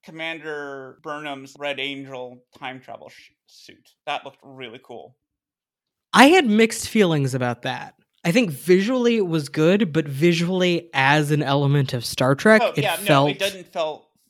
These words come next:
Speaker 1: feel in place at all, but, like, by itself, it was cool.
Speaker 2: I think, yeah, I think this would be a final thought before we get into trans stuff. And I said that the previous thought was a final thought, but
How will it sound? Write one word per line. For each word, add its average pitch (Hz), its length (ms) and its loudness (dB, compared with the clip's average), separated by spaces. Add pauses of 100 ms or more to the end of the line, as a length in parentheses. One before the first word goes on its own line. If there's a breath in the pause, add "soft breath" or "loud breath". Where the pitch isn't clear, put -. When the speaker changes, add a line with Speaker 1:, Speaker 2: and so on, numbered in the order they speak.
(120)
Speaker 1:
feel 180 180 -12
in 127 80 -16
place 135 300 -14
at - 100 -20
all, 135 340 -2
but, 131 180 -4
like, 131 280 -12
by 151 200 -4
itself, - 560 -14
it - 140 -14
was 127 120 -20
cool. - 340 -20 (100)
Speaker 2:
I 226 100 8
think, 262 280 4
yeah, 233 300 6
I 208 40 2
think 349 260 0
this 302 140 -6
would 254 100 -2
be 202 120 2
a 160 60 6
final 170 400 2
thought 147 260 4
before 143 340 -4
we 139 120 -2
get 135 180 2
into 127 540 0 (120)
trans 151 320 2
stuff. - 540 -2 (260)
And 151 120 2
I 147 80 4
said 180 240 2
that 160 120 -2
the 147 100 0
previous 165 420 -2
thought 180 180 2
was 170 140 0
a 160 60 -6
final 180 280 -2
thought, 208 440 2
but 135 400 -2